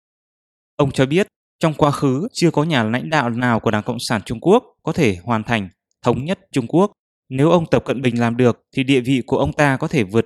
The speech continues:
qua Mao Trạch Đông. Nếu ông Tập muốn hoàn thành giấc mơ thống nhất Trung Quốc thì không có cách nào để chờ thêm hai mươi bảy năm nữa, bởi vì lúc đó ông ta đã chín mươi tuổi và khó có thể có được quyền lực tốt như bây giờ. Vì vậy, người dân Hồng Kông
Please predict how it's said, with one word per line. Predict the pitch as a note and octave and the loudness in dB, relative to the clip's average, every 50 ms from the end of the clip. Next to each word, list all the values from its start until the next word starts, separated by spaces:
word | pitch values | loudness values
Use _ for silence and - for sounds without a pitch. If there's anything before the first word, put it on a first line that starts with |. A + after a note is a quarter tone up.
| - - | -2 -2
qua | - C#3+ C3+ C3+ | 0 2 2 2
Mao | B2+ C3 C3 B2+ | 0 0 -2 -2
Trạch | B2 - A2+ G2+ | -2 -4 -4 -2
Đông. | A#2 B2 B2+ A#2+ - _ _ _ _ _ _ _ _ _ _ _ _ _ _ _ | 0 0 0 -2 -4 _ _ _ _ _ _ _ _ _ _ _ _ _ _ _
Nếu | - B2+ C3 D#3 E3 | -4 0 2 2 2
ông | F3+ F3 | 2 2
Tập | - D#3 - - | 2 0 0 0
muốn | B2 A#2+ B2 C#3 F3+ | 0 0 0 0 0
hoàn | F#3+ F3 D3+ B2 | 0 0 0 0
thành | - C3 B2 A2 G2+ F#2+ F#2 _ - | 0 0 -2 -2 -2 -6 -12 _ -16
giấc | A2+ A#2 G#2+ F3+ G3+ - - | -10 -6 -4 -4 -4 -2 2
mơ | C#3 C3+ B2 | 2 2 2
thống | - B2+ A#2 | 2 0 -4
nhất | D3 F#3 G3 _ - | -2 -4 -6 _ -4
Trung | - C#3+ A#2+ | -4 -4 0
Quốc | - D#3+ G3 A#3 - - _ _ _ _ _ - | 2 2 2 2 2 -2 _ _ _ _ _ -2
thì | C#3+ C#3 | -2 -2
không | - F3 E3 D3+ - | 0 0 -2 0 2
có | - C#3 C#3 | 4 4 4
cách | - G#3 G#3 - | 2 0 -4 -2
nào | D#3+ C#3 A#2+ G#2+ G2 F#2+ - _ _ _ _ | -2 0 0 0 0 -4 -8 _ _ _ _
để | - C3+ B2+ A#2 | -4 -2 0 0
chờ | - C3+ B2+ | 0 0 0
thêm | - D#3 D3+ C#3+ | 0 0 -2 -2
hai | C3 B2 D3 C#3+ | -2 -4 -4 -2
mươi | C#3+ C#3+ | -2 0
bảy | C3 B2 G#2 F#2 | 0 0 0 0
năm | G2+ A#2+ B2+ C3 | -2 -4 -4 -2
nữa, | C3+ C3+ B2 F3 A#3+ A#3+ _ _ _ _ | -2 -2 -2 -2 -4 -6 _ _ _ _
bởi | - - B2 B2 | -6 -2 0 2
vì | A#2+ C3 B2 | 2 4 2
lúc | C#3+ F#3 F#3 | 2 0 -2
đó | D3+ C3 A#2+ B2+ D#3+ G#3 A#3+ - - | -2 -4 -4 -4 -6 -8 -10 -6 -2
ông | C3 C3 B2 | -2 -2 -2
ta | A#2+ - C3+ B2+ A#2+ | 0 0 0 2 2
đã | B2 B2 C#3 | 2 0 0
chín | - - A#2+ A#2 | -2 -4 -4 -2
mươi | D3+ D3 | -2 -2
tuổi | - - C3 A2 F#2 E2 - _ | 2 4 4 4 4 0 -4 _
và | - G#2+ C3 B2 | -4 0 0 0
khó | A#2+ - - C3+ C#3 | 2 2 2 2 2
có | - G#3 | 2 0
thể | G3+ F#3+ D3+ A2 G2+ | 0 2 2 2 2
có | - B2 C#3+ | 2 0 0
được | D#3+ D3+ - _ | 0 -2 -2 _
quyền | - B2 A2 | 0 0 2
lực | A2 G#2 G#2+ - - - | 2 2 0 0 -2 -2
tốt | - F3 F3+ - | -2 -2 -2 -2
như | - B2 B2+ | -2 -2 0
bây | A#2 A#2+ A#2 | 0 0 0
giờ. | G2+ A2 G#2 G#2 F#2 E2+ _ _ _ _ _ _ _ _ _ _ _ _ - B2 | 2 2 2 0 0 -4 _ _ _ _ _ _ _ _ _ _ _ _ -6 -4
Vì | B2 | -2
vậy, | A#2 C3 B2+ A#2 A2 - _ _ - | 0 0 0 -2 -4 -8 _ _ -2
người | C3+ C#3 | 2 2
dân | C3+ D#3+ E3 D3+ | 4 4 2 2
Hồng | C#3+ D3+ C3+ A#2 | 2 0 0 2
Kông | - D#3 D#3 D3 C#3 | 2 0 0 0 -2